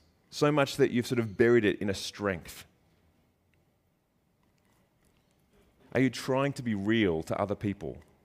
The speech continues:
knowing that there's a hole inside? Are you looking for ground to build your life upon?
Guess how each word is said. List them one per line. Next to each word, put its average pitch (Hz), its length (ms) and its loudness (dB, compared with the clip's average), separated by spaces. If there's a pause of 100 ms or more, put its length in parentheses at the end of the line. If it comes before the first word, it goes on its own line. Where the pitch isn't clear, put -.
(280)
knowing 117 300 2
that 104 100 0
there's 98 200 0
a 85 100 -2
hole 117 420 -2
inside? 90 540 -6 (1400)
Are 104 60 0
you 127 100 2
looking 139 220 -2
for - 160 -6
ground 113 480 0
to 107 100 -6
build 107 320 -2
your 98 100 0
life 95 300 -4
upon? 82 460 -8